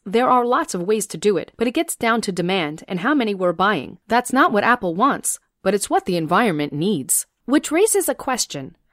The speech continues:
Why does Apple bother extending the lives of older iPhones? The altruistic answer comes from Lisa Jackson, who oversees the company's environmental efforts.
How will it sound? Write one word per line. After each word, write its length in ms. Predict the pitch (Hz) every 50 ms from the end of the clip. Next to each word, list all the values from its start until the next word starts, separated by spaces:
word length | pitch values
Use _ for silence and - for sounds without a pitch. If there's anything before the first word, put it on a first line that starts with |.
| _ _
Why 180 | 226 254 320
does 220 | 339 480 466 - -
Apple 280 | - 240 233 - 262 220
bother 380 | 175 180 180 196 190 180 170
extending 540 | - 175 - - - 185 190 202 190 165 160
the 80 | 170 175
lives 340 | 185 190 214 226 185 -
of 100 | 180 170 -
older 240 | 202 202 208 226 214
iPhones? 640 | 208 247 302 - - 151 143 143 - - - - - _ _ _ _ _
The 140 | - 240 -
altruistic 640 | - 294 392 - - 269 233 247 269 - - 175 - -
answer 300 | - 202 240 - - 165
comes 240 | - - 185 180 -
from 180 | - 175 170 185
Lisa 240 | 220 269 - -
Jackson, 560 | 269 - 196 190 190 - - - 151 135 139 - _ _
who 140 | - 202 -
oversees 520 | - 208 240 285 320 - - 247 233 202 -
the 80 | 190
company's 420 | - - 220 202 185 165 156 151 -
environmental 680 | - 170 156 185 214 233 196 170 170 180 180 - 143 -
efforts. 520 | - 180 - - 143 - - - - -